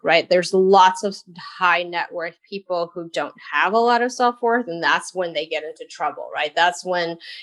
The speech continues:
you s-, you hear about certain people spending all of their money and, you know, becoming bankrupt, and, and why, like,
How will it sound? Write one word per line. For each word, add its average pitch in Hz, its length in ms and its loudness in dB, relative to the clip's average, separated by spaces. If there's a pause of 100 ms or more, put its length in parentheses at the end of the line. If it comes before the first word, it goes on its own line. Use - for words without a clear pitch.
you 185 180 0
s-, - 320 -12
you 180 200 -4
hear 180 380 4
about 165 460 2
certain 175 380 -6
people 165 720 -2 (640)
spending 208 500 4
all 190 200 8
of 190 60 4
their 190 140 2
money 180 440 0
and, 165 300 -8
you 202 120 -4
know, 160 100 -6
becoming 190 560 0
bankrupt, 170 720 0
and, 160 180 -6 (280)
and 190 220 -2
why, 180 500 8
like, 170 280 -4